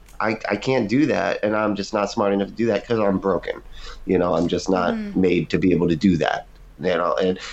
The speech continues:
Speaker 1: and you kind of just, you know, go through life that way until it's almost forced upon you. But the fact that, you know, uh, s-, you know, when I finally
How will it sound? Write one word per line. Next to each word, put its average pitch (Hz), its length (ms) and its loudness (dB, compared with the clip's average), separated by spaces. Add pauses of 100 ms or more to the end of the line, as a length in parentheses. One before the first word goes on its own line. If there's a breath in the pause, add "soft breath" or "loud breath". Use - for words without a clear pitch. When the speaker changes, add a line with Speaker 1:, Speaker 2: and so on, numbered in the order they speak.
(260 loud breath)
Speaker 1:
and 123 220 4
you 123 80 6
kind 151 180 2
of 113 120 2
just, 120 280 -2
you 107 220 0
know, 113 140 2
go 123 160 0
through 117 180 -2
life 131 220 0
that 95 180 0
way 101 160 2
until 107 520 0
it's 113 180 -2
almost 113 480 0 (420 loud breath)
forced 127 320 0
upon 117 340 0
you. 98 120 2
But 101 160 -4
the 104 80 -2
fact 135 360 -2
that, 98 340 -2 (520)
you 117 140 4
know, 107 260 2 (260)
uh, 92 360 0 (160)
s-, - 240 -12
you 110 100 0
know, 98 180 4
when 110 200 0
I 101 140 2
finally 104 560 2